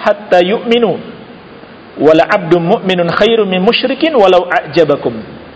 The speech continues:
Janganlah kalian menikahkan wanita-wanita kalian dengan kaum musyrikin sampai mereka beriman.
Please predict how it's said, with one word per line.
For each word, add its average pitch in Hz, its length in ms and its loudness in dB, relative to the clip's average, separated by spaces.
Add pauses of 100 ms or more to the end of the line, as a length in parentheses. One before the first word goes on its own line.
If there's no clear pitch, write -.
(160)
Janganlah 165 320 4
kalian 156 240 0
menikahkan 151 560 2 (720)
wanita-wanita 165 640 2
kalian 175 320 0
dengan 165 240 -2
kaum 190 160 2
musyrikin 247 720 -4 (480)
sampai 170 400 2
mereka 160 560 2
beriman. 143 640 -4